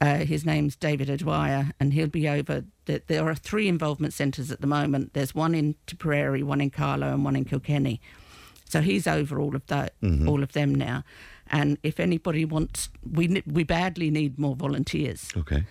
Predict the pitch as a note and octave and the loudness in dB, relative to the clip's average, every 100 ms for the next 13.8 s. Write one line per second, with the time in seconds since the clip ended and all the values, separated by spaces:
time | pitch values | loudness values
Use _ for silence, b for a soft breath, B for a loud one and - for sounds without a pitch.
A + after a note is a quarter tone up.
0 | B B B - E3+ D#3 D#3 D#3+ D#3 D3 | B B B 0 4 4 2 0 0 -2
1 | - _ _ _ _ - D#3+ E3 E3 F#3+ | -6 _ _ _ _ -6 -2 0 2 2
2 | G3+ F3+ F3 F3 D3+ D3+ D3+ - D3+ - | 0 0 -2 -2 -2 0 0 0 -2 -4
3 | C#3 - C#3+ D#3 D3 C3+ C3+ C3+ C#3+ - | -6 -2 0 0 0 -2 -2 -2 -4 -2
4 | E3 E3+ D3+ C3+ C#3+ - - C3 - - | -2 0 -2 0 -2 -2 -2 -4 -6 -20
5 | - - D#3 - - D3 D3 - F#3 - | -10 -4 -4 -4 -2 -2 -2 0 -2 -2
6 | - D3+ C#3 D3 - C3 F#2+ E2 - A2 | -2 0 0 -2 -4 0 2 2 4 4
7 | A2+ B2 D3+ - A#2 A#2+ A#2+ - A2+ G2 | 4 2 0 0 2 2 0 0 0 2
8 | G#2+ G2+ - G#2 G2 F#2 G2+ G#2+ F3 E3+ | 2 0 0 0 2 2 2 4 4 2
9 | - F3+ F3+ - D#3 D3+ D3 D3+ C#3 C#3 | 0 -4 -4 -2 0 2 2 2 2 2
10 | C#3 C#3+ B2 F3 D#3 C#3 D3+ B2+ G2 G#2 | 2 2 0 -2 -2 -2 0 -2 0 -2
11 | - G2 - C#2+ C2+ C#2+ C#2+ - - E3 | 0 0 0 -4 -4 -4 -4 -6 0 2
12 | E3 G3 G#3 G3 E3+ E3+ E3 D3+ C#3+ D#3 | 2 2 0 -2 -4 -2 -2 -2 -2 -4
13 | - G#3 G3 F3+ D#3+ D3 C#3 | 0 0 2 0 0 -2 -4